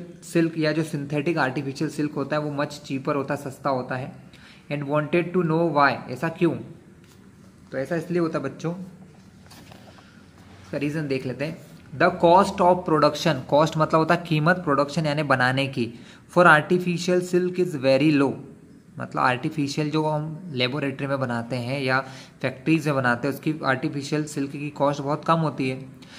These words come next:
The raw material used for artificial silk are available at very low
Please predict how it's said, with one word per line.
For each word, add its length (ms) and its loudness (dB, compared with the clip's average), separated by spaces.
The 140 6
raw 200 6
material 600 6
used 260 2
for 140 2
artificial 680 2
silk 280 0
are 300 2
available 500 2
at 100 -2
very 260 2
low 120 2